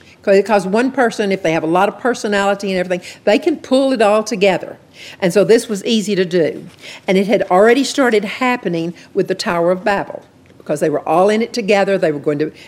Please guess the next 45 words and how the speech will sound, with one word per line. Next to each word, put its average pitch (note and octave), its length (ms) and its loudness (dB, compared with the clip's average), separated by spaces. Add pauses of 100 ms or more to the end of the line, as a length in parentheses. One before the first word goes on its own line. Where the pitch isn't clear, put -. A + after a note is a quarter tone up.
(120)
build F#3 220 4
this G3+ 200 0
tower F3 600 -2 (300)
clear F#3+ 260 0
up F3+ 180 0
into E3 220 -6
the D#3+ 100 -2
heavens. - 540 -10 (360)
So A#3 500 4
to G3 180 -6
stop B3+ 540 -2
their G#3+ 200 0
evil A3+ 240 0
plan F3 460 -4
now, D3+ 240 -6 (260)
God G3 260 0
changed F#3 380 -4
their A#3 140 4
language, F#3+ 640 -2 (280)
and F#3 120 2
he F#3+ 60 2
scattered A#3+ 520 0
them F3+ 220 0
over F#3+ 340 2
the F#3 240 -8
face F#3 340 -2
of D#3 140 -10
the E3+ 140 0
earth. C3 240 -2
Up F#3 160 -4
until G#3+ 200 -2
then, F#3 280 -2
they F3 100 0
were D#3 140 -2
living E3+ 280 0
pretty B3+ 220 -4
much F3 300 -2
in D#3 80 -4
the D3+ 40 -8
same E3 320 -4
area. - 380 -4 (460)
But F#3+ 80 0
he G3 80 0
scattered A#3+ 540 -2
them G3 120 -2